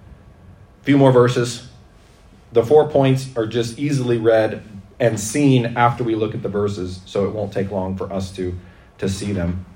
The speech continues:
Verse nineteen, "When he had received meat, he was strengthened. Then was Saul certain days with the disciples, which were at Damascus."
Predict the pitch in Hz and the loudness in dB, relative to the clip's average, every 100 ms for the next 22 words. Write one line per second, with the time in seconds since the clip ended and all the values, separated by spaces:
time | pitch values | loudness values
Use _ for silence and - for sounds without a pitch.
0 | - 180 170 - - - _ _ _ _ | -20 -20 -20 -20 -20 -20 _ _ _ _
1 | - - - - 127 123 127 120 123 120 | -20 -20 -20 0 2 4 2 2 0 -2
2 | 113 113 113 - - - - 143 147 143 | -2 -6 -10 -14 -20 -8 2 4 6 4
3 | 143 170 165 139 147 131 123 120 131 131 | 2 0 2 0 2 2 2 2 2 2
4 | 110 104 117 113 127 123 120 127 104 110 | 0 0 0 0 2 2 2 -2 0 0
5 | 120 110 - - _ 110 127 135 117 104 | 0 -2 -10 -20 _ 0 2 2 -2 -2
6 | 123 123 127 101 110 - 120 127 127 127 | 2 2 2 -2 -4 -6 0 0 2 0
7 | 117 113 117 120 170 - 87 85 | 2 0 0 -2 -2 -4 -8 -8